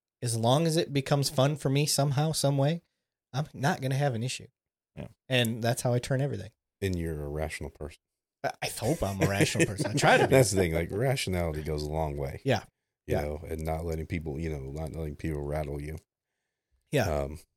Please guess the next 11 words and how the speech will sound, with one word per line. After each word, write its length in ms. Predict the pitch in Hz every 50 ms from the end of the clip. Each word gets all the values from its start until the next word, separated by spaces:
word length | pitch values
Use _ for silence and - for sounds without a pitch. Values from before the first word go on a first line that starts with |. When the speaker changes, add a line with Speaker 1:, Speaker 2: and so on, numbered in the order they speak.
| _ _ _
Speaker 1:
But 220 | - 131 147 139 -
that 180 | 151 143 143
goes 240 | 120 131 131 135 131
into 140 | 143 135 127
confidence 500 | - - 135 117 110 - 113 113 110 -
and 100 | 123 113
training. 380 | - 127 131 160 143 95 92 - _ _ _ -
Speaker 2:
Yeah. 100 | 76 - _ _ -
Train. 300 | - - 95 92 87 60 98
Uh, 240 | 117 117 120 113 92
yeah. 260 | 95 95 85 80